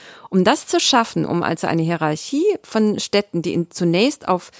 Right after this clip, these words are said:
in Hinblick auf ganz unterschiedliche Kriterien verglichen werden,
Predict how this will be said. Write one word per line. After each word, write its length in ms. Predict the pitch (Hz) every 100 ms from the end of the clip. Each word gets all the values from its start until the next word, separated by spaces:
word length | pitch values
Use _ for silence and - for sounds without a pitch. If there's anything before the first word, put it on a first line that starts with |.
| - -
in 80 | -
Hinblick 380 | 180 240 247 226
auf 140 | 175
ganz 180 | - 247
unterschiedliche 520 | - 247 240 214 214
Kriterien 520 | 208 202 - 208 208 180
verglichen 680 | 180 214 277 302 277 254 -
werden, 580 | 160 151 151 - 202